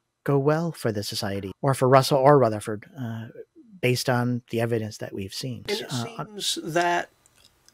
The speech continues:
Speaker 2: it wasn't Russell who was really concerned about making money as much as it was everybody else worried about
Speaker 1: Yeah.
Speaker 2: making money for the society. And why, you know, why was that?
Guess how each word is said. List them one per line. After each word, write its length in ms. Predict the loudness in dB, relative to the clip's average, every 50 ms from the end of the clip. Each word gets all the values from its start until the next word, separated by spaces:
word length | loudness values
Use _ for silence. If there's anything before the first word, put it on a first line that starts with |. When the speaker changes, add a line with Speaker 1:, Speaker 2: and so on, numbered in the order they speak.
| _ _ 2
Speaker 2:
it 140 | 4 4 4
wasn't 380 | 4 0 0 0 -2 -2 -2 -2
Russell 540 | 0 0 0 0 -2 -4 -4 -2 -4 -4
who 180 | -2 -2 -2 0
was 280 | 0 -2 -2 -4 -6 -12 -10
really 500 | -8 -4 0 2 2 2 2 0 0 -2 -4 _ -6
concerned 580 | -4 -4 -4 -4 0 2 2 2 4 4 2 2
about 340 | 2 -2 -2 -2 -2 -4 -4
making 420 | -2 -4 -2 -2 -2 -2 -2 0
money 420 | -2 0 2 2 2 0 -2 -8 -14 -20 -20 -20 -20 _ -20 _ -20 -20 _ -6
as 160 | -4 -2 2
much 280 | 4 4 4 4 6 6
as 160 | 6 8 6
it 120 | 4 4
was 260 | 6 4 4 4 2
everybody 540 | 0 2 4 2 2 4 2 0 2 2 0
else 420 | 0 0 -2 -2 -4 -4 -8 -8 -8 _ -8
worried 440 | -2 2 4 6 6 6 6 4 2
about 220 | 4 4 6 6
Speaker 1:
Yeah. 60 | 6
Speaker 2:
making 360 | 4 2 -2 -2 -4 -4 -2 -2
money 260 | -2 -2 -4 -4 -6
for 200 | -6 -6 -8 -8
the 100 | -8 -8
society. 640 | -8 -8 -8 -4 -2 -2 -2 -2 -2 -6 -16 -18 -20 _ _ _ -20 _ _ _ _ _ _ _ _ _ _ _ _ -8
And 380 | -4 -4 -2 -2 -4 -4 -2 0
why, 380 | 0 0 0 0 -4 -4 -8 _ _ -6
you 100 | -6 -4
know, 180 | -4 -6 -8 -2
why 240 | 2 2 2 2 2
was 220 | -2 -4 -4 -2
that? 340 | -2 -4 -4 -4 -6 -8